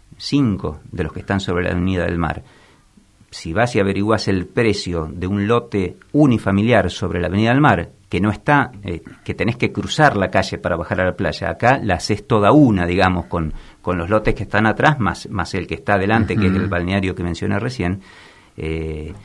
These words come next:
Speaker 1: tiene un valor <coughs> absolutamente mayor, pero digo, más allá de eso, eh, el, la, la discusión está planteada en,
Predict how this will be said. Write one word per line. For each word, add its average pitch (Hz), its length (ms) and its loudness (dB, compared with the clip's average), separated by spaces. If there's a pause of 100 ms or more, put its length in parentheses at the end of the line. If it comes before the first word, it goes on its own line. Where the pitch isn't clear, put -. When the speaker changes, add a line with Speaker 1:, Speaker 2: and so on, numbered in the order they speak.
(340)
Speaker 1:
tiene 113 200 4
un 139 120 6
valor 110 360 4 (140)
<coughs> - 120 -16
absolutamente 110 800 0
mayor, 104 520 2
pero 92 180 0
digo, 98 320 2 (520)
más 147 260 2
allá 156 240 2
de 147 120 6
eso, 123 480 -2
eh, 76 800 -8 (800)
el, 85 640 -8
la, 87 140 0
la 90 160 -2
discusión 127 480 -2
está 117 200 0
planteada 113 520 4
en, 101 120 0